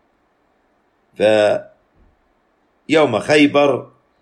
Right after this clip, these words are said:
قال صلى الله عليه وسلم لعلي بن أبي طالب رضي الله عنه: انفض على رسلك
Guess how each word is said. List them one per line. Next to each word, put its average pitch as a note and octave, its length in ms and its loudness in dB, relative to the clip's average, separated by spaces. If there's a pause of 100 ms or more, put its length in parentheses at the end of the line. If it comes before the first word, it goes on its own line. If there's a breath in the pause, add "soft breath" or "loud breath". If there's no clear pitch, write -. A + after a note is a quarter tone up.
(680)
قال C3 380 2
صلى G2 220 -6
الله A#2 440 0
عليه G2 100 -2
وسلم C3 480 -4
لعلي A#2+ 400 -2
بن B2 120 -8
أبي A#2 280 -4
طالب C#3 580 0
رضي A#2+ 240 -4
الله G#2+ 180 -2
عنه: F#2+ 380 -4 (1700)
انفض B2+ 360 -2
على A2 320 2
رسلك C#3+ 600 -6